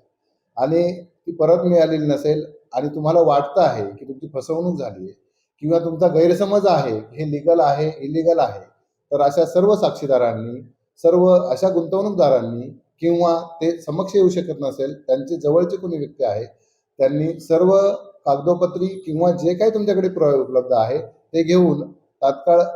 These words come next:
श्रीगोंदा पोलीस स्टेशनला संपर्क साधावा, जेणेकरून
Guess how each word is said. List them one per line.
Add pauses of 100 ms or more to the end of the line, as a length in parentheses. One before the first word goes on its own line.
श्रीगोंदा
पोलीस
स्टेशनला
संपर्क
साधावा, (380)
जेणेकरून